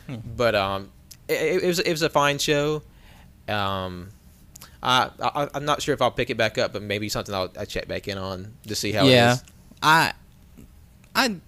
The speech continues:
Speaker 1: I would like to see the second episode, but I mean, I, I say I really like it, but also then again, like, it's not just something I would wanna put on my, like, daily schedule or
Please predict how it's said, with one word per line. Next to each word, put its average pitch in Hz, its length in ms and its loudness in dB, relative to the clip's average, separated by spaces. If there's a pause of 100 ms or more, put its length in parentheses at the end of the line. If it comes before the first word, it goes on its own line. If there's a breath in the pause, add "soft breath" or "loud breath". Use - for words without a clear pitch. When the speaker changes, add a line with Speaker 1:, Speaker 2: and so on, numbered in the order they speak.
Speaker 1:
I 208 120 8
would 233 160 4
like 180 180 2
to 147 80 -2
see 135 140 0
the 117 120 0
second 120 260 2
episode, 143 720 0
but 110 300 6 (280)
I 135 120 -6
mean, 135 240 0
I, 139 200 0
I 123 80 0
say 147 200 6
I 151 40 10
really 151 200 6
like 135 240 2
it, 117 100 -2
but 113 100 2
also 117 380 0
then 117 160 0
again, 110 240 0
like, 107 300 -4
it's - 100 -8
not 139 140 0
just 120 160 -6
something 104 280 -2
I 98 80 0
would 98 160 -2
wanna 98 260 -4
put - 120 -4
on 101 100 0
my, 92 120 -2
like, - 240 -8
daily 92 260 -2
schedule 90 580 -4
or 117 200 4